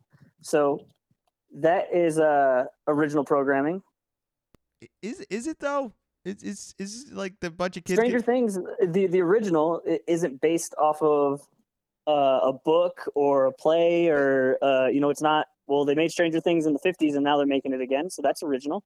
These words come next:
Speaker 2: All right, it's, it's, uh, it's, it's Scooby-Doo. Like, is it really that different? Like <laughs>
Speaker 1: Yeah,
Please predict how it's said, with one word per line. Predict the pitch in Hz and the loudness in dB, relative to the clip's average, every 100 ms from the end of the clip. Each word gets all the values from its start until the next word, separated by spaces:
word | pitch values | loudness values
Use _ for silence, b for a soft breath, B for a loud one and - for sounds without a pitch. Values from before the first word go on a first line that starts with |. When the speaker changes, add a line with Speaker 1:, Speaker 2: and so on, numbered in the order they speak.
| - | -8
Speaker 2:
All | 190 | -8
right, | 123 - | -8 -10
it's, | 180 170 - | -12 -10 -10
it's, | 175 - | -10 -6
uh, | 180 175 - | -6 -6 -8
it's, | 156 - | -12 -10
it's | 185 180 - | -10 -10 -10
Scooby-Doo. | 240 226 220 233 113 - | -8 -8 -4 -2 -2 -6
Like, | 156 156 | -12 -10
is | 165 | -10
it | 175 | -10
really | 220 214 | -6 -4
that | 208 | -4
different? | 220 220 240 - | -4 -6 -10 -8
Like | 135 - | -8 -6
<laughs> | - - - _ _ _ _ _ _ _ _ _ _ 208 | -8 -10 -14 _ _ _ _ _ _ _ _ _ _ -4
Speaker 1:
Yeah, | 254 285 | 0 0